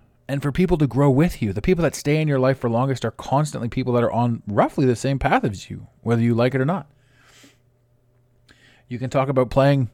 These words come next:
as a kid. You can talk about the work you did as a young adult. You can talk about the work you're doing now. You can talk about where you wanna go. You can constantly grow with an individual.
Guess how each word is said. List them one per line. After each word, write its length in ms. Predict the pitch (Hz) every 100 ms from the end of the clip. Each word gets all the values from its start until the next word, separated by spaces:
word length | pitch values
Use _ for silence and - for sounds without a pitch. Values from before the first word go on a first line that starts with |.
| _ _ _ _ _
as 120 | 123 131
a 80 |
kid. 360 | - 143 156 117
You 120 | 113
can 120 | 117
talk 200 | 110 120
about 300 | 117 107 110 - _
the 140 | 117 117
work 260 | 139 135
you 80 | 131
did 320 | 123 139 131
as 180 | - 123
a 40 | 131
young 200 | 139 135
adult. 360 | 131 143 -
You 120 | 123
can 100 | 127
talk 220 | 127 135 139
about 160 | 123
the 80 | 117
work 240 | 120 131
you're 60 | 123
doing 260 | 117 117 110
now. 140 | 120
You 100 | 127
can 80 | 113
talk 160 | 110 110
about 200 | 104 104
where 120 | 107
you 80 | 104
wanna 220 | 104 101
go. 240 | 107 98
You 120 | 101
can 140 | 104 104
constantly 480 | - 117 113 107 110
grow 180 | 113
with 140 | 110 107
an 60 |
individual. 640 | 101 98 110 110 101 87